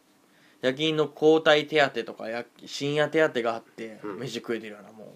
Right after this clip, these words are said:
Speaker 2: うん。
Speaker 1: だったりするんですけど、そういうわけにいかないからってことで、ずっと昼間働いてるような感じで、
Speaker 2: うん。
Speaker 1: 安月給で
Speaker 2: うん。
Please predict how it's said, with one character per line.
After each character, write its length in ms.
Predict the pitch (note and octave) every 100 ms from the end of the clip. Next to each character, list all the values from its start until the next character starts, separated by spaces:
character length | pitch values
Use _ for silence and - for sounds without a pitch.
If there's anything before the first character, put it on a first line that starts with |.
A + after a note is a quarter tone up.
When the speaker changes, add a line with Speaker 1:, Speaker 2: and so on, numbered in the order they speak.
| - _ _ G2+
Speaker 2:
う 220 | F2+ -
ん。 40 |
Speaker 1:
だ 60 | -
っ 40 |
た 80 | A2
り 60 | G#2+
す 100 | A2+
る 60 |
ん 20 |
で 40 | G#2
す 60 |
け 80 | -
ど、 260 | A2 G#2+ - _ _ - - - - _ _ _ _ _ _ _ _ _
そ 140 | E3+
う 40 |
い 20 | F3
う 20 |
わ 120 | E3+
け 100 | D#3+
に 80 | A#2
い 20 |
か 140 | A#2
な 80 | A#2
い 60 | A2+
か 120 | A2
ら 80 | G2
っ 20 |
て 80 | G2
こ 80 | G2+
と 80 |
で、 60 | A2+
ず 140 | B2
っ 20 | C3+
と 360 | - G#2 D#2+ _ _ _ _ _
昼 240 | - C3 B2
間 100 | A2+
働 340 | A#2 G#2 F#2
い 20 |
て 120 | F2+
る 80 | -
よ 60 | C#2
う 1040 | - B1 - _ _ _ _ _ _ - A2
な 60 |
感 100 | G#2+
じ 60 | G#2
で、 100 | G#2+
Speaker 2:
う 20 |
ん。 20 |
Speaker 1:
安 220 | A#2 - C3+
月 200 | C#3+ C#3+
給 180 | A#2+ A2
で 240 | G2 - _ _ G#2+
Speaker 2:
う 40 |
ん。 180 | F2+